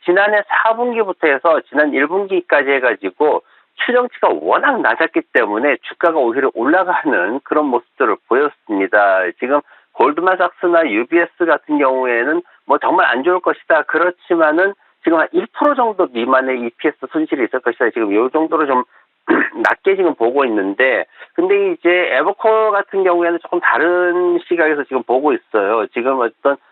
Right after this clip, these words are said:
어, 어감 자체를 시장에서 낮게 보고 있다고는 하지만 그 낮은 것이 결코 낮은 게 아니라 지난번에 이제 사월 달부터 유월 달까지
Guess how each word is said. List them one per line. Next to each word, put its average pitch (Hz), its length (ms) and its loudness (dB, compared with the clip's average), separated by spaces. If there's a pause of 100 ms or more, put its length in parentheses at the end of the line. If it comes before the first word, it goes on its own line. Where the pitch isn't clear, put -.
(160)
어, 95 200 2
어감 202 380 2
자체를 165 520 0
시장에서 170 340 0
낮게 139 340 0
보고 170 240 0
있다고는 143 380 0
하지만 147 420 0 (240)
그 - 100 0
낮은 175 460 0
것이 175 340 -2
결코 202 280 -2
낮은 95 360 -2
게 175 80 2
아니라 107 400 0
지난번에 135 600 0
이제 120 180 0 (260)
사월 151 280 0
달부터 143 360 -2
유월 120 240 0
달까지 127 560 0